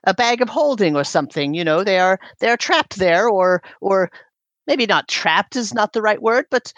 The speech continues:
you understand what I mean. I, I can see that they are, uh, on their own in the Ethereum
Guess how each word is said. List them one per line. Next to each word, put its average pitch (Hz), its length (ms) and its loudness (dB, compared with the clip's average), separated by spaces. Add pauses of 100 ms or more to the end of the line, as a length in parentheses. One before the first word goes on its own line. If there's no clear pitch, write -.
(200)
you 285 120 -2
understand 190 560 0
what 160 100 0
I 151 80 2
mean. 202 260 -2 (140)
I, 208 320 2
I 220 340 2
can 190 220 -4
see 185 380 -6
that 170 280 0
they 170 160 2
are, 151 440 2
uh, - 40 4
on 156 680 0
their 156 220 2
own 226 300 0
in 151 160 -2
the 147 140 -2
Ethereum 135 680 0